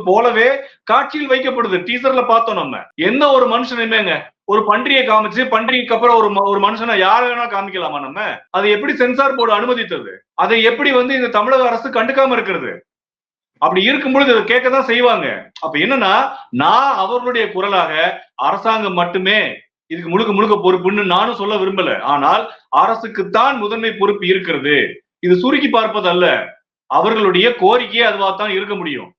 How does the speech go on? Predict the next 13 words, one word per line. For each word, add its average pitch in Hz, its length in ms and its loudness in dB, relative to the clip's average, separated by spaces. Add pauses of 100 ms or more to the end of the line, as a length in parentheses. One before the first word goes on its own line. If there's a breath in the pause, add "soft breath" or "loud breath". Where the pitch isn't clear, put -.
(300)
அப்ப 143 200 -6
பட்டியலின 233 460 0
மக்களை 165 400 0 (400)
காப்பாற்றுவார்கள். 196 920 2
ஏன்னா 156 300 0 (420 loud breath)
வலதுசாரி 214 600 2
சக்திகள் 175 400 -4
மூலமாக 151 380 0 (840)
பட்டியலின 208 340 -4
மக்களுக்கும் 175 600 -2
சிறுபான்மையின 202 560 0
மக்களுக்கும் 160 520 -2
பாதுகாப்புங்கிறது 160 840 0